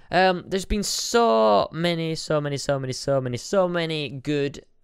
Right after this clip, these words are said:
um, questions on my Twitter. So yeah, oh, there's one more here. Okay, I'm just gonna just go over it. Um, it's from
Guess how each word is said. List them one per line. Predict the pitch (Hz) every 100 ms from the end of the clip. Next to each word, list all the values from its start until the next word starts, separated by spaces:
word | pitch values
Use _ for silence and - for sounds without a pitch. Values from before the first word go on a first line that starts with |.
| -
um, | 120 123 120 120 120 -
questions | - 131 131 127
on | 120
my | 120
Twitter. | 123 113
So | - 123 120 117 - _ _ _ _ _ _
yeah, | 180 254 359 120 117
oh, | 160
there's | 151
one | 180 277 254
more | 220 196 143
here. | 117 104
Okay, | 127
I'm | 120
just | 131
gonna | 156 113 - - -
just | 135 -
go | 131 127
over | 117 104
it. | 107 -
Um, | 147 143 147 151 135 123 - - - - - - -
it's | 160 156 -
from | - 160 165 156 156 156 156 151 147